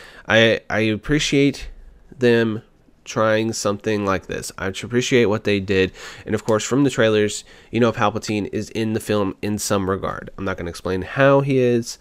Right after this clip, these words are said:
but the way they use that is very well done. So I thought it was cool. Um,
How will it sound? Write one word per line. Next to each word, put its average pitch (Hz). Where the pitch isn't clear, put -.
but 107
the 110
way 113
they 107
use 120
that 117
is 98
very 101
well 87
done. -
So 110
I 127
thought 156
it -
was 143
cool. 107
Um, 104